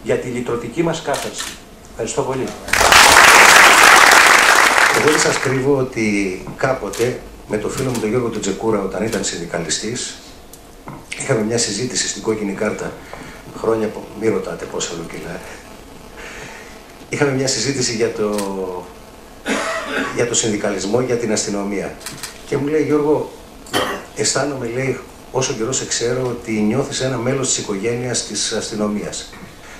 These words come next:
Speaker 2: Πράγματι έτσι νιώθω, γιατί ο Έλληνας αστυνομικός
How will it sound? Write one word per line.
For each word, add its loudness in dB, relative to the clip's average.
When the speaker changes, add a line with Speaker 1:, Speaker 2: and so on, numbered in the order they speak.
Speaker 2:
Πράγματι -2
έτσι -2
νιώθω, -2
γιατί -2
ο 2
Έλληνας 0
αστυνομικός -2